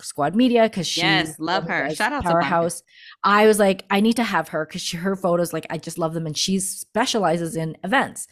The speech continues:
Speaker 2: Mm-hmm.
Speaker 1: But her cost was crazy. So I could only afford, I, I couldn't even afford her. So I knew that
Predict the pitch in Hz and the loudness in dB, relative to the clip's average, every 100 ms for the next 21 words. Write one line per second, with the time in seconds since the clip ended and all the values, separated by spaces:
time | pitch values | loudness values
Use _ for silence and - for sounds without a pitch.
0 | - - - 147 143 143 208 208 - 220 | -20 -20 -16 -16 -14 -2 -2 0 2 4
1 | 208 196 - - 320 339 269 285 - - | 4 2 -4 -4 4 6 6 4 -2 -10
2 | - 208 208 208 202 202 185 - _ _ | -8 0 4 4 4 0 -6 -12 _ _
3 | _ - - 190 165 101 - - 196 202 | _ -8 -2 -2 -2 -8 -4 0 2 2
4 | 202 226 269 294 - 220 208 - - 196 | 2 4 2 0 -2 0 2 0 -2 -4
5 | - - - 240 170 139 131 98 120 - | -6 -8 -2 -2 -2 -4 -6 -6 -6 0
6 | 170 160 - - _ _ - 220 202 196 | 0 -2 -8 -20 _ _ 2 4 4 4
7 | 185 - - 208 226 262 277 277 262 190 | 0 -4 -2 2 4 4 2 0 -2 0
8 | 185 180 - | 0 -2 -4